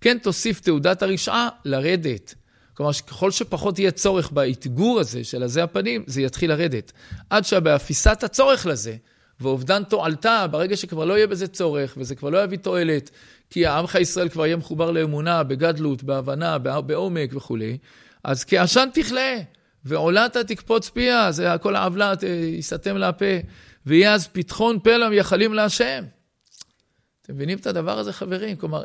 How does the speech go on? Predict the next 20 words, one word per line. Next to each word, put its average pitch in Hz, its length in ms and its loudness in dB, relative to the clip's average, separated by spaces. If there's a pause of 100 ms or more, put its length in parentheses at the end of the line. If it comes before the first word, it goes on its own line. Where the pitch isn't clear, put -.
(160)
ככל 170 200 -10
שאנחנו 185 340 -8
נטהר 175 380 -4
את 160 80 -8
מושגי 156 340 -6
האמונה 170 280 -6
שלנו, 190 460 -6 (840)
זה, - 100 -16 (680)
זה 151 160 -10
יסלק 156 520 -2
את - 100 -10
כל 196 180 -4
הלא 196 180 2
טוב. 175 360 -4 (440)
על 165 140 -2
כן, 156 200 4
העמקת 180 540 -2
הדעת 180 440 0
בדרכי 143 640 0
השם, 127 400 0